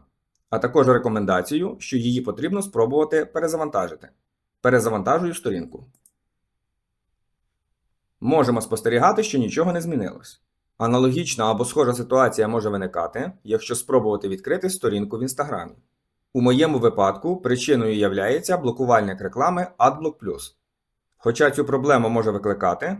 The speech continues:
будь-який блокувальник реклами. Все, що потрібно, це вимкнути блокувальник реклами для Фейсбуку,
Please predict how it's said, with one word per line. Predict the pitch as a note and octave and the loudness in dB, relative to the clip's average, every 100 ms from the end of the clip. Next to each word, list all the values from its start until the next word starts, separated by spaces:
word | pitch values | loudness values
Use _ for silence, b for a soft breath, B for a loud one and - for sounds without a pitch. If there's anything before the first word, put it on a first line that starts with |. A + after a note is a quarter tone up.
| - | -12
будь-який | G2 E3 G3 G3+ F#3 | -4 0 0 2 0
блокувальник | C3+ G2+ G2 F#2+ A#2+ | -2 -2 -2 -2 -6
реклами. | D3 B2+ F2+ D#2 - _ _ _ - | -10 -8 -8 -10 -18 _ _ _ -2
Все, | D3 D3 | 2 2
що | C3+ | 2
потрібно, | A#2 - F#2+ F2+ C#3 F3 | 0 -2 -4 -2 -4 -4
це | - B2+ | 0 4
вимкнути | D#3 C3 A2+ A2 | 4 2 -2 -2
блокувальник | A#2 B2 C3+ A#2+ A2 | -2 0 2 2 2
реклами | A#2+ A#2 B2 G2 F2 | -4 0 0 0 -2
для | C3 | -2
Фейсбуку, | C#3+ G#2 F2+ B2+ C3 B2 | -2 -4 -4 -8 -8 -12